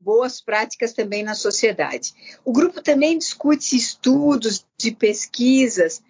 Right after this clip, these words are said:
e a gente incentiva que essas,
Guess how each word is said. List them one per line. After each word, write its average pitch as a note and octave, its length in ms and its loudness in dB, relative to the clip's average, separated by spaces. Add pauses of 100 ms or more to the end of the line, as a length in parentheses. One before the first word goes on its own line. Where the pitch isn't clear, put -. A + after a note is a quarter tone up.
(240)
e A3+ 280 2
a A#3 100 0
gente B3+ 420 -6
incentiva B3+ 1000 -2
que A3 320 -4
essas, G#3+ 840 -2